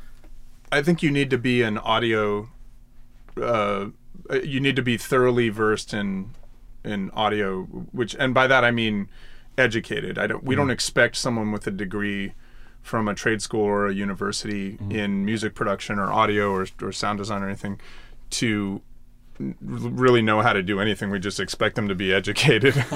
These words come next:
Speaker 1: <laughs> But, but I think for us, and guys, I mean, tell me if I'm wrong, I think it's more about someone's passion for the medium
Speaker 2: Mm-hmm.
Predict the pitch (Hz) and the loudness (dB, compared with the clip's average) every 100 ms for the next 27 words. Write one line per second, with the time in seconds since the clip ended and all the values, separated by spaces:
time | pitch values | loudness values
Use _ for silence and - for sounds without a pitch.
0 | - 127 - - 147 147 131 - - 160 | -2 -2 0 -2 4 8 8 4 -6 -8
1 | 139 - 147 135 120 - - - - - | -6 0 6 8 8 4 -2 -18 -18 -16
2 | - - - - - - - - - - | -16 -18 -20 -18 -18 -18 -20 -18 -18 -18
3 | - - - - - 131 - 190 160 - | -16 -16 -16 -10 2 2 4 2 2 2
4 | 127 120 143 120 - 113 104 127 127 113 | 4 8 8 6 0 -2 2 4 4 2
5 | 139 123 120 110 156 139 113 107 113 101 | -2 -2 -2 -2 0 0 0 0 0 0
6 | - 113 131 117 107 117 117 123 113 110 | -4 -4 -4 -4 -6 -2 2 4 4 4
7 | 104 - - - - - - - 117 104 | 4 2 -6 -18 -18 -16 -10 -4 -2 -2
8 | - - 107 110 - 120 120 - 110 107 | -4 0 2 2 0 -2 -4 -4 -2 0
9 | 101 95 95 107 135 156 170 175 - 107 | 0 -2 -2 -2 0 0 -2 -4 -12 -10
10 | 98 | -8